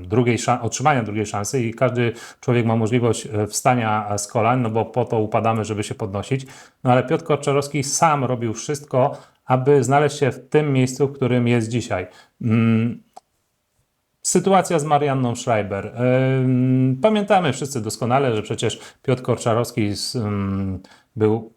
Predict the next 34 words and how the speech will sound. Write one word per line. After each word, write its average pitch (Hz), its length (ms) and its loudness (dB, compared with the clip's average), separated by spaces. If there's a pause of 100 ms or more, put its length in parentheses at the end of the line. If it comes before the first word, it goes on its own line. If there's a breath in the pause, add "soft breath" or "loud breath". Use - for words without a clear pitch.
(220)
można 113 300 2
powiedzieć, 127 420 0
wręcz 131 160 -2
współpracownikiem 139 960 -2 (120)
Grzegorza 110 400 0
Brauna 117 360 2
tuż - 220 -6
przed 107 200 -4
wyborami 110 540 -2 (300 loud breath)
na 107 120 0
urząd 113 220 0
prezydenta 110 420 0
R 98 140 -2
P, 127 120 0
no 120 100 0
bo 104 120 -2
przecież 101 320 -8
pojawiał 107 300 0
się 110 140 -6
z 98 40 -6
nim 104 120 -2
na 101 120 -4
wiecach, 110 480 -2
e, 101 460 0 (300 loud breath)
prezydenckich, 113 800 0
tutaj 104 300 0
na 107 140 0
wie-, 110 200 -2 (120)
na 104 120 -2
kampanii 110 540 0
prezydenckiej 101 560 -8
Grzegorza 101 360 -2
Brauna. 113 400 0 (300 loud breath)
Em, 127 840 2